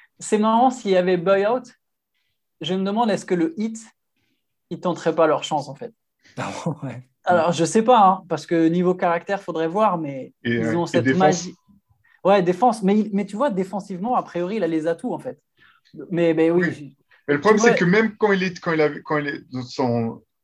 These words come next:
Speaker 3: quand il était au som-, au summum de son art, quelque part, c'est un joueur qui faisait des interceptions, mais qui, qui
Speaker 1: Ouais.
Speaker 3: prenait des risques
Speaker 1: Qui prenait des
Speaker 3: insensés
Speaker 1: risques énormes.
Speaker 3: défensivement.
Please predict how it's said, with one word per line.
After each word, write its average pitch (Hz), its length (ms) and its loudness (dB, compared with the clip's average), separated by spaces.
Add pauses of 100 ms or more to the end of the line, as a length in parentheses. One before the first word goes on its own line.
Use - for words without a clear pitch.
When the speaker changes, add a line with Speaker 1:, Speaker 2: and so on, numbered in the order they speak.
(240)
Speaker 3:
quand 139 100 -2
il 139 60 2
était 151 140 -2
au 143 60 0
som-, 175 320 -6
au 139 120 -6
summum 165 400 -4
de 135 100 -2
son 131 240 -6
art, 170 260 -2 (540)
quelque 120 220 -8
part, 165 360 0 (520)
c'est - 160 -2
un 160 80 2
joueur 190 200 2
qui - 80 -10
faisait 147 160 -4
des 143 200 -2
interceptions, 151 600 -6
mais 135 140 -6
qui, 123 300 -6
qui 147 80 -2
Speaker 1:
Ouais. 143 120 4
Speaker 3:
prenait 135 240 0
des 135 120 0
risques 151 220 -4
Speaker 1:
Qui - 40 -10
prenait 156 180 -4
des 143 60 -2
Speaker 3:
insensés 135 220 -2
Speaker 1:
risques 135 120 -2
énormes. 147 140 -2
Speaker 3:
défensivement. 160 460 -4